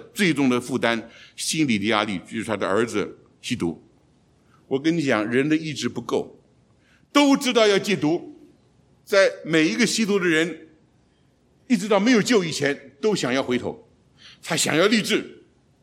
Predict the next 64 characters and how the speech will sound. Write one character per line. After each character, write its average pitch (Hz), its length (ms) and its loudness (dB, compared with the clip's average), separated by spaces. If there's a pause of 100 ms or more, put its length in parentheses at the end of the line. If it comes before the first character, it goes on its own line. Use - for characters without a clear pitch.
(520)
自 - 160 -8
己 101 120 -8
意 113 140 -2
志 104 100 -8
不 98 120 -6
够 101 160 -2
用， 95 120 -6 (720)
想 196 180 2
要 247 140 6
做， - 640 -2 (140)
做 120 100 -4
不 90 80 -6
到。 - 320 -6 (800)
所 226 140 0
以 226 80 2
弟 196 80 -2
兄 208 120 0
姊 185 140 0
妹 175 80 0
们， 170 100 -4
迟 214 280 -2
早 185 180 2
你 170 120 -2
要 170 140 0
发 170 200 0
现， 160 260 -2
让 185 260 0
神 156 520 -2
在 165 180 0
你 127 160 -2
的 139 80 -4
心 151 240 -6
中 147 180 -6 (300)
做 190 260 -2
你 123 160 -2
的 113 60 -6
意 135 180 -6
志。 90 240 -14 (360)
我 147 140 0
做 196 160 0
不 180 60 -2
到， 165 200 0
神 127 180 -6
做 135 100 -2
得 110 120 -4
到。 87 200 -8 (1080)
你 165 100 -2
要 214 140 2
对 202 180 -2
自 180 120 -6
己 160 120 -4
说 156 220 -2
，“我 135 160 0
是 202 180 -6
已 147 120 -8
经 160 100 -6
几 120 160 -6
次 143 160 -6
失 147 140 -6
败 139 140 0
做 123 160 -4
不 107 80 -6
到 110 180 0
了。” - 200 -10